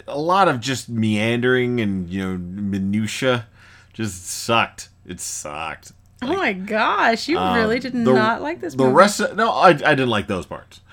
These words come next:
Speaker 1: Uh, yeah, I didn't mind a lot of the rest of the stuff. I, the, the romance bit was a little out, out of left field for me, uh, especially with the, the sheer number of characters that were put in and then dropped.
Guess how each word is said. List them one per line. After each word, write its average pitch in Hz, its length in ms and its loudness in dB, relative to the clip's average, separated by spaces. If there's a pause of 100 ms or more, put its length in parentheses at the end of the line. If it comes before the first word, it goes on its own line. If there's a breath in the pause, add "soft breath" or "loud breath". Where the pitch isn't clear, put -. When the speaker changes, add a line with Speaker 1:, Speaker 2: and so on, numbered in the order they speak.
(320 loud breath)
Speaker 1:
Uh, 110 260 2
yeah, 147 180 4
I 147 140 6
didn't 185 220 6
mind 147 420 2
a 143 60 2
lot 127 240 4
of 120 40 -2
the 113 80 0
rest 117 220 0
of 139 40 -4
the 123 60 -4
stuff. 135 380 -2
I, 110 360 0 (260)
the, 113 340 -4
the 113 180 -4
romance 135 840 0 (120)
bit 110 640 0
was 113 220 -4
a 110 40 -2
little 113 300 2
out, 107 340 0
out 110 180 -2
of 104 60 -2
left 107 200 -2
field 110 240 -4
for 127 100 -12
me, 135 200 -8 (540 loud breath)
uh, 101 320 2
especially 139 400 -4
with 139 140 -4
the, 110 240 0
the 107 140 -6
sheer 156 320 0
number 135 300 0
of 95 80 -8
characters 120 400 -2
that 104 100 -4
were 92 120 -8 (340)
put 139 180 0
in 131 220 2
and 104 240 -2
then 98 140 -2
dropped. - 480 -8